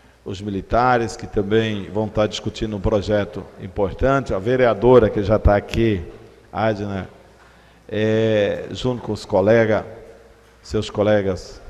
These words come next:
comandante da nossa Polícia Militar, Coronel Endi, e cumprimentar a todos e sinta à vontade, esta é a casa de vocês, a casa é nossa, a casa é do povo.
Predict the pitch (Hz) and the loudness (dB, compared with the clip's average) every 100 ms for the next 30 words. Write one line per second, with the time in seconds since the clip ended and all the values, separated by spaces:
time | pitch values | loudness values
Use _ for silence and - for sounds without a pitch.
0 | - _ _ _ - - - 120 117 113 | -20 _ _ _ -20 -4 0 2 2 4
1 | 131 127 110 - 101 78 - - - - | 4 4 -2 -4 -4 -4 -10 -20 -20 -20
2 | - _ - - 107 110 107 107 - 110 | -20 _ -12 -6 -4 -2 -4 -4 0 0
3 | 107 107 - 92 - - - - - 107 | 2 -2 -4 -6 -8 -12 -20 -18 -6 -2
4 | 98 107 101 92 - 98 95 92 95 123 | 0 2 2 0 -2 -2 0 2 2 2
5 | 127 123 117 92 - - _ - _ _ | 0 -4 -8 -12 -14 -20 _ -20 _ _
6 | - 107 - 110 110 104 104 98 - 117 | -14 -10 -4 0 2 2 0 0 2 2
7 | 123 120 127 - 160 156 143 120 101 85 | 2 0 -6 -6 -2 -2 -2 0 2 2
8 | 87 - 120 123 113 113 113 127 127 127 | -2 -4 0 2 2 2 -2 -4 -4 -2
9 | 120 120 - - - - _ - - 104 | -2 -4 -10 -20 -20 -20 _ -18 0 2
10 | 104 107 101 113 120 117 123 113 113 104 | 4 4 6 8 8 4 -6 -2 -2 0
11 | 104 107 - 98 87 | -2 -4 -2 -2 -2